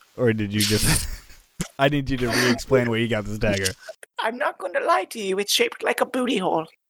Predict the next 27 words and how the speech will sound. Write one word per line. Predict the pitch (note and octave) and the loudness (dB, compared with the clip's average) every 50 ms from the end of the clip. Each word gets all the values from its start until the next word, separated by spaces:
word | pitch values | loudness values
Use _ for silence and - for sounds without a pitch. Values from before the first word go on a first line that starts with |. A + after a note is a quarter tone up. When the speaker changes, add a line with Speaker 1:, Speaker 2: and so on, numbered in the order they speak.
| _ _ _ - | _ _ _ -4
Speaker 2:
I | E3+ F#3 G#3 | -2 0 0
pulled | - - A#3 - - - - | 2 6 4 4 4 2 -6
it | A3 - _ _ | -6 -6 _ _
<laughs> | _ _ - | _ _ 0
right | A3+ - A#3+ A3+ | 2 4 4 4
out | G#3+ E3+ D#3+ | 0 -2 -4
of | E3 - | -6 -6
my | D#3+ D3+ D3+ C#3+ | -4 -2 0 0
ass. | C#3+ D3 - - - - - _ _ _ | -2 -2 -4 -8 -10 -10 -10 _ _ _
Speaker 1:
You | C3 C#3 D3 | -6 -2 -2
pulled | - - D#3 D#3+ E3 | 0 0 0 0 0
this | D#3+ D3 - | 0 0 0
right | C#3+ C#3 C3 | 0 0 0
out | B2+ A#2+ A2+ | 0 0 -2
of | G#2+ | -2
your | G#2 G2+ | -4 -6
ass. | F#2+ F#2+ F#2 - - _ _ _ _ _ _ _ _ _ - | -6 -6 -8 -10 -14 _ _ _ _ _ _ _ _ _ -2
Speaker 2:
I, | - G3+ | 2 2
you | A3+ A#3 G#3 - | 2 0 -2 -6
know | - C#5 C#5 | -4 -2 0
what? | - D#4 E4 - | 2 2 0 0
I | - - | -2 -4
really | A#3 A3 A#3 C4 C4 D4+ | -6 -4 -4 -4 -4 -4
did, | - - C4 C#4+ C#4+ C#4 - | -6 -4 -2 -2 -2 0 2
but | - - A3+ A3 - - _ _ _ | 4 4 4 4 2 -6 _ _ _
it | - G3+ F#3+ - | -4 -4 -4 -2
didn't. | - G3 G3+ A3+ A#3 A#3 | -2 -2 -2 -2 -2 -6